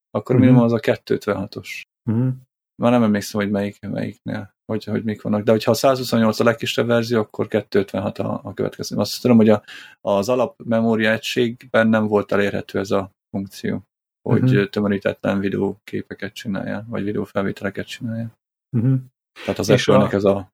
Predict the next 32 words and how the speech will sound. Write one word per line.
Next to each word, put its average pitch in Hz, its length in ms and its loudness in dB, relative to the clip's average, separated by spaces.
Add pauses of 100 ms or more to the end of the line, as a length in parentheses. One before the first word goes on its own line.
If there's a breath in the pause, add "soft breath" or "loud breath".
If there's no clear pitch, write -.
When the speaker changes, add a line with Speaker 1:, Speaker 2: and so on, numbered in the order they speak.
(140)
Speaker 1:
RAW 104 220 0
Speaker 2:
a, 131 80 4
Speaker 1:
technológiája, 101 640 -2
Speaker 2:
az 123 100 4
Speaker 1:
vagy 160 100 4
Speaker 2:
Apple, 147 220 0
Speaker 1:
micsoda. 98 260 0
Speaker 2:
de 131 120 2
egyébként 139 520 0
ez 139 100 2
az 127 120 -2
Apple 156 320 2
Pro 127 280 0
Video, 139 580 2
ez 113 220 -2
a, 113 520 2
az 127 220 0
a 110 340 0 (220)
technológia, 139 880 0 (340 loud breath)
amit 120 320 0
kétezer-tizenhétben 120 2500 0
hozott 113 320 2
be 117 400 2
mozifilmes 104 640 0
szabványnak. 110 760 -6 (220)
Tehát 117 220 -4
a 120 80 -2
telefonod 127 640 2
tudja 120 360 0
azt - 220 -4
a - 40 -4
f-, - 180 -14